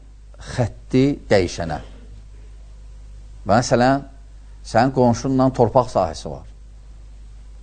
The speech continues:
Məlumdur. Beş metr keçsən oyna. Olmaz. Onun haqqına girirsən.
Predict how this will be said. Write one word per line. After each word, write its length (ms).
Məlumdur. 500
Beş 240
metr 240
keçsən 400
oyna. 240
Olmaz. 480
Onun 180
haqqına 300
girirsən. 320